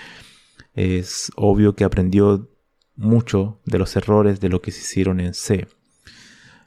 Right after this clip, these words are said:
Una de las cosas que yo presentaba en ese video, en el primero, es algo muy simple. Por ejemplo, un código C que te da un error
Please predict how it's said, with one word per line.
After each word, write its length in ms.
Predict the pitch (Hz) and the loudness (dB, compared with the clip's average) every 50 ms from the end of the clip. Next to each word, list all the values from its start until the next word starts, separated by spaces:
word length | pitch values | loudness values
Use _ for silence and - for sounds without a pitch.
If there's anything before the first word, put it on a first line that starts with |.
| _ _ _ _ _ _ _ | _ _ _ _ _ _ _
Una 180 | - 120 131 139 | 2 4 4 4
de 60 | 139 | 4
las 100 | 127 - | 2 0
cosas 220 | - - - 139 | -4 -2 -2 0
que 80 | 123 120 | 2 4
yo 120 | 110 110 | 2 2
presentaba 420 | - 117 117 110 104 - 101 104 107 | 2 0 -2 0 0 0 0 2 2
en 60 | 110 | 0
ese 280 | 104 - - 110 104 | -2 0 2 2 2
video, 500 | 98 98 95 90 95 98 92 95 101 127 135 135 | 2 2 0 0 2 2 2 0 -2 -2 -4 -4
en 100 | 113 95 | -4 -4
el 60 | 92 | -2
primero, 400 | - 92 90 95 95 - 104 131 131 - _ _ _ _ _ _ _ _ _ _ _ _ _ | 0 0 2 2 4 2 2 0 -2 -6 _ _ _ _ _ _ _ _ _ _ _ _ _
es 240 | _ - 120 - - | _ -2 -2 0 0
algo 200 | 127 123 120 123 | 0 2 2 2
muy 200 | 120 - 156 170 | 4 4 4 2
simple. 520 | - - - 104 90 - - 90 95 113 120 - _ | 2 0 -2 -2 -2 -2 -4 -6 -6 -6 -8 -12 _
Por 140 | _ - - | _ -6 -4
ejemplo, 260 | - - 104 - 107 | -4 -4 -2 0 -2
un 60 | 98 - | 0 2
código 320 | - 98 98 101 98 95 | 2 2 4 4 4 2
C 400 | 95 - - 104 104 104 107 - | 0 0 0 2 2 2 0 -2
que 100 | - - | -4 -4
te 140 | 92 - 95 | -2 -2 0
da 80 | 92 95 | 2 2
un 140 | 98 101 98 | 4 4 4
error 420 | 95 95 98 101 107 - _ _ | 4 4 2 2 2 0 _ _